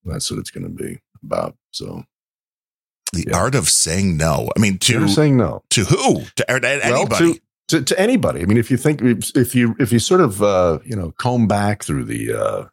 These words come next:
Speaker 1: you know, the slideshow of your life, the, the, the crossroads, the turns, and so forth. I know that I, when I, when I look back, um, frequently I think, "Shit, that was a, that was a bad move because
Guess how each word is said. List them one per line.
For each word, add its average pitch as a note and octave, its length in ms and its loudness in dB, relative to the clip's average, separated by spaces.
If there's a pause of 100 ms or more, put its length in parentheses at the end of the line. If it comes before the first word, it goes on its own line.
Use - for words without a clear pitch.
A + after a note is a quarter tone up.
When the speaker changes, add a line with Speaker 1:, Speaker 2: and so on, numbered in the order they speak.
(120)
Speaker 1:
you G#2 60 -16
know, G#2+ 60 -12
the A2+ 80 -8
slideshow F#2 680 0
of C2 80 -6
your A#1+ 120 -4
life, C3 440 -4
the, G#2+ 380 -10 (140)
the, - 320 -16
the - 80 -12
crossroads, C#2 720 -4
the - 100 -10
turns, A#2+ 400 -8
and B2+ 80 -14
so A#2 220 -8
forth. G#2 320 -12 (580)
I A#2 120 -4
know F#2 120 -2
that D2+ 140 -6
I, D#2+ 160 -4 (100)
when D#2+ 220 -2
I, E2 100 -2
when D#2+ 180 -6
I E2 40 -4
look E2+ 280 -4
back, G#2 500 -4 (420)
um, E2+ 200 -2
frequently G#2 440 0
I - 20 -4
think, D2 220 -8
"Shit, - 300 -2
that A2 120 -2
was - 140 -2
a, - 160 0
that C#3 80 0
was F3+ 120 4
a C#2 140 -4 (100)
bad F2 320 0
move D#2 420 2
because D2 760 0